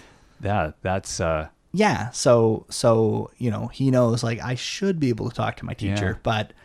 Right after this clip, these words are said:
Speaker 2: you know, the, the heart rate goes up and the,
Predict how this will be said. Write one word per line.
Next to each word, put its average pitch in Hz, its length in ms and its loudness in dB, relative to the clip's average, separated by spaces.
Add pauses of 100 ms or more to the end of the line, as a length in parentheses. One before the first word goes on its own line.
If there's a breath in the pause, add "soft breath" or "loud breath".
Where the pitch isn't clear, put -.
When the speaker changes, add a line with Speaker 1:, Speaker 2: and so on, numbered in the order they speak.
(400 soft breath)
Speaker 2:
you 123 120 2
know, 104 140 0
the, 101 260 -4
the 110 100 -8
heart 104 260 -2
rate 117 160 -2
goes 117 260 0
up 107 480 -2
and 82 220 -2
the, 90 220 -10